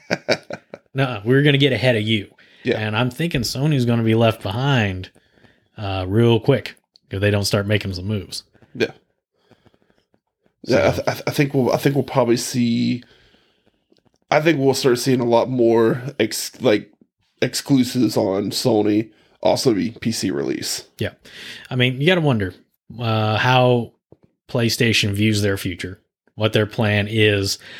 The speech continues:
Speaker 2: going into the future, because Microsoft have been, Xbox and Microsoft have been very clear that they don't view PlayStation or Nintendo as their main competition.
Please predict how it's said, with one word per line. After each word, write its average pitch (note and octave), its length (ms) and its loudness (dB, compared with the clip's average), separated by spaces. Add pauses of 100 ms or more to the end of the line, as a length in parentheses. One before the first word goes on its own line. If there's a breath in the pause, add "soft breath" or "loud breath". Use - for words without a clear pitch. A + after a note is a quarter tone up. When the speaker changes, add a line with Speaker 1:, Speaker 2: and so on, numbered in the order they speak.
(180 loud breath)
Speaker 2:
going A2 240 2
into A2 160 2
the G2 100 -4
future, F#2+ 280 -4
because G2 440 -4 (200)
Microsoft F#3 520 -2
have D#3 100 0
been, B2+ 360 0 (1400 loud breath)
Xbox D3+ 440 0
and B2 80 2
Microsoft A#2 380 0
have A2 80 -6
been G2 160 -2
very G#2+ 240 2
clear F#2+ 580 -4
that F#2+ 220 -4 (360)
they A2 120 -4
don't A#2 220 2
view A2+ 320 2
PlayStation A#2 720 0
or A2 80 0
Nintendo A2+ 400 2
as G2+ 100 2
their G2 100 -2
main G2+ 200 -2
competition. G#2+ 640 -2